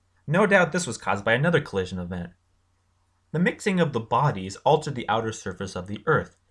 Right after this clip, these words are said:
and for thousands of years the planet was enclosed by a magma ocean that was heated and maintained by yet more impacts from remaining planetesimals. The moon itself underwent changes in its early years. The lack of an atmosphere or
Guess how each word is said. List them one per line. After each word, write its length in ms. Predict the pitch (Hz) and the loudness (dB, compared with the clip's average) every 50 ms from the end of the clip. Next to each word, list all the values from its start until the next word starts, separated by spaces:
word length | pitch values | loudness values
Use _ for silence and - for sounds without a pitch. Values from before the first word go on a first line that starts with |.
| _ _ _ _ _ _ _ | _ _ _ _ _ _ _
and 120 | - 95 90 | -12 -10 -8
for 120 | - 92 | -8 -10
thousands 480 | 90 - 104 104 117 117 110 107 104 107 | -6 2 4 4 6 4 4 0 -2 -6
of 100 | 104 98 | -8 -8
years 340 | 95 107 117 117 110 101 98 | -6 -4 -2 -2 -2 -2 -4
the 80 | 104 | -6
planet 320 | - - - 113 117 117 104 | -6 -2 -2 0 0 2 0
was 140 | 104 101 | 0 0
enclosed 540 | 104 104 101 - - - 143 143 131 113 - | -2 -4 -6 -4 -2 0 0 0 0 0 0
by 100 | - 95 | 0 0
a 100 | 95 92 | 0 0
magma 540 | 92 98 104 113 135 156 151 165 151 143 - - | -2 -2 0 2 2 2 2 0 -2 -4 -4 -4
ocean 460 | 107 120 165 175 - - 90 90 90 - _ _ _ _ - | -4 -2 -2 -4 -6 -8 -10 -12 -12 -14 _ _ _ _ -12
that 120 | 92 - | -10 -10
was 140 | 95 98 - | -10 -12 -12
heated 540 | - - - - 214 226 220 - 107 104 104 | -16 -18 -10 -8 -4 -2 0 0 0 -2 -2
and 140 | 101 95 | -4 -4
maintained 540 | 95 104 110 107 104 - - 160 160 151 117 | -4 -4 -4 -4 -6 -6 -6 -2 -2 -2 -2
by 80 | 98 101 | -2 -2
yet 260 | 104 104 113 - 113 | -2 -2 -2 -4 -4
more 320 | 107 107 113 131 156 156 | -4 -2 2 4 4 4
impacts 400 | 127 113 107 98 101 92 90 - | 4 2 -2 -6 -8 -8 -8 -8
from 180 | - - 117 117 | -8 -8 -8 -6
remaining 400 | 120 117 104 90 87 90 101 101 | -4 -4 -2 -2 -2 -2 -4 -6
planetesimals. 840 | - - 95 95 104 101 - - 170 170 - 90 85 85 - - - - _ _ _ _ _ _ _ _ _ _ _ _ _ _ _ | -6 -6 -6 -6 -6 -4 -2 -2 -2 -2 -2 -6 -8 -8 -12 -18 -20 -20 _ _ _ _ _ _ _ _ _ _ _ _ _ _ _
The 100 | 147 147 | 2 2
moon 220 | 139 120 101 101 98 | 2 2 2 -2 -4
itself 400 | 95 - - - 240 226 196 - | -6 -10 -8 -2 0 0 0 0
underwent 320 | 101 101 98 98 - - | -2 -4 -4 -6 -8 -10
changes 380 | - - 92 92 92 95 95 95 | -10 -10 -10 -10 -8 -8 -8 -8
in 100 | 92 90 | -8 -8
its 160 | 90 - - | -8 -6 -6
early 240 | 90 90 87 90 90 | -4 -4 -4 -6 -8
years. 480 | 92 95 95 95 104 123 175 202 - _ _ _ _ _ _ _ _ | -8 -8 -6 -4 -2 -2 -2 -4 -6 _ _ _ _ _ _ _ _
The 100 | - 175 | 2 2
lack 260 | 170 131 101 95 101 | 4 4 4 2 -2
of 100 | 107 87 | -6 -6
an 80 | 95 101 | -6 -4
atmosphere 640 | 104 - - 123 110 - - - 92 92 101 123 | -4 -4 -6 -6 -8 -10 -10 -8 -4 -2 -2 0
or 280 | 120 107 92 87 - | 0 -2 -2 -4 -6